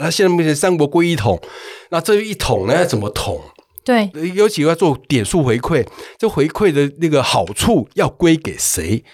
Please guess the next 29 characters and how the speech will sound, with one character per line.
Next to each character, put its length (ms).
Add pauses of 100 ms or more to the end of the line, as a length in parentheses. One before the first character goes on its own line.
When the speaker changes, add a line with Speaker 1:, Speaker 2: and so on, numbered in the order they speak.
(320)
Speaker 1:
那 160 (280)
成 320
本 220
支 220
付 280
要 160
谁 320
来 120 (140)
支 180
付？ 240 (140)
哦， 200
这 120
个 60
东 160
西 160
的 100
问 220
题 180
就 220
很 140
大。 220 (520)
所 120
以 40
后 120
来 140 (140)
我 40
们 140
终 220
于 120